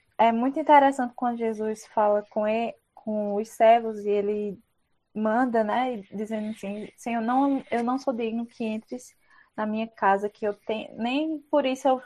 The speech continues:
fui ter contigo, mas só uma palavra que o Senhor disser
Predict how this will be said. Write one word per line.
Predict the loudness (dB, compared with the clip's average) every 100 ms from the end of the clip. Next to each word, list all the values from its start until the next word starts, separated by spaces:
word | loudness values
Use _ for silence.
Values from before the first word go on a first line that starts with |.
| -6
fui | -6
ter | -2 -2 0
contigo, | -2 -4 -2 -2 -2 -2 -10 _ _ _ _ _ _ -8
mas | -2 2 2 0 0
só | 6 8
uma | 8 8
palavra | 8 10 6 4
que | -6
o | -8
Senhor | -6 -4
disser | -4 -2 0 0 -2